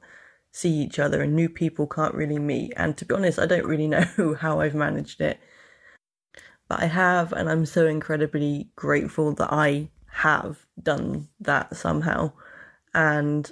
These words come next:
I just want people to know that there is light in every situation, and it's hard. I know it's so difficult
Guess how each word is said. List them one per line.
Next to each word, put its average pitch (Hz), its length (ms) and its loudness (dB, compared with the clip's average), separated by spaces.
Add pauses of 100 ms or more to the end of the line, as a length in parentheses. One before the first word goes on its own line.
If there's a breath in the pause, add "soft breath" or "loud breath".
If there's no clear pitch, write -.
I 165 120 2
just 147 260 -8
want 147 420 0
people 165 360 -4
to - 120 -4
know 147 280 2
that 147 420 0
there 151 400 2
is 147 460 -2 (360 loud breath)
light 160 280 2
in 165 140 2
every 156 260 2
situation, 147 880 0
and - 240 0
it's - 180 -2
hard. 147 460 2
I 156 120 0
know 147 200 0
it's - 180 -4
so - 220 -2
difficult 139 680 -2